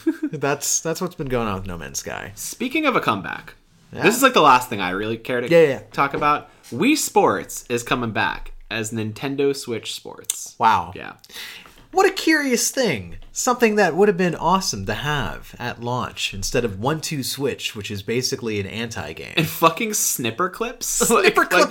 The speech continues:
Speaker 2: Clips.
Speaker 1: gave us these bullshit packing games.
Speaker 2: Snipper Clips.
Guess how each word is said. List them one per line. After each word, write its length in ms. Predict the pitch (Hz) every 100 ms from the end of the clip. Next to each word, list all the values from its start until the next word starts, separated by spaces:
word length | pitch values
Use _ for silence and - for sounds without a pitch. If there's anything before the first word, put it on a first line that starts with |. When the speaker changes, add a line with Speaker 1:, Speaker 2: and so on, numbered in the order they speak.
| 202
Speaker 2:
Clips. 40 | 233
Speaker 1:
gave 100 | 262
us 140 | 269
these 180 | 247 160
bullshit 640 | 120 139 180 - 185 -
packing 380 | 135 143 - 123 104
games. 300 | 101 92 90 -
Speaker 2:
Snipper 180 | 339 320
Clips. 520 | 427 285 196 160